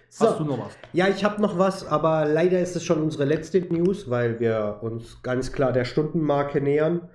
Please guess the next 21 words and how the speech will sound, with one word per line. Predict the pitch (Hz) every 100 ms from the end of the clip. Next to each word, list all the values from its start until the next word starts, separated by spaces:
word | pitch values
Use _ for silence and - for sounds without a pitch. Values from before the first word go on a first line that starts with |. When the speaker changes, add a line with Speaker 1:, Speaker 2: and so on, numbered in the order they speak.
| - - - - -
Speaker 1:
Ähm, | 147 165 180 190 196 180 - _ _ - - _ - - - - _ _ _ _ -
ich | 156 170
hab | 202 226
jetzt | 226 175
was | 180 180
für | 190
euch, | 185
was | 185 180
wir | 135
so | 151
noch | 175 147
nicht | 180 180
gemacht | 180 165 165
haben. | 175 165 165 147
Ähm, | 147 143
ich | 135 180
hab | 180
mal | 175
die | 156
Gerüchteküche | 135 135 208 233 226 202 202
durchforscht, | 175 156 - - 147 156 -